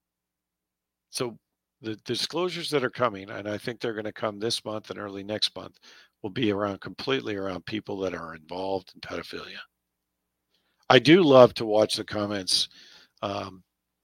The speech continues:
that Hillary Clinton receives every time she posts something, because she's she's a mob boss talking about climate change, which is, it's hysterical to watch. Hysterical. Because,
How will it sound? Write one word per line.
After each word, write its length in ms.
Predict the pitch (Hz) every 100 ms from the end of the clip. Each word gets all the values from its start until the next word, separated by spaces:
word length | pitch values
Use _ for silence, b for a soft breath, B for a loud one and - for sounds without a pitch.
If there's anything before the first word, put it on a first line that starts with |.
| _ 147
that 260 | 113 101
Hillary 300 | 127 135 107
Clinton 360 | - 135 131 98
receives 460 | 92 - 110 98
every 180 | 101 95
time 220 | - 104
she 220 | 90 - 117
posts 320 | 104 87 -
something, 360 | 95 92 87 95
because 260 | 95 98
she's 320 | - 156 127 - b b b b b
she's 260 | - 208
a 60 | 110
mob 360 | 98 107 113 95
boss 320 | 92 85 -
talking 380 | 107 98 - 90
about 300 | 87 90 -
climate 360 | 101 98 98
change, 320 | - 90 82
which 240 | 101 101 110
is, 220 | 92 - _ _ -
it's 160 | 110 -
hysterical 880 | 101 - - 143 131 107 - 82 80 _ _
to 100 | -
watch. 440 | 92 87 - - - _ -
Hysterical. 640 | 120 - 151 104 82 - - _ _ _ _ _ _ _ _ _ _ _ _ -
Because, 480 | 139 117 104 -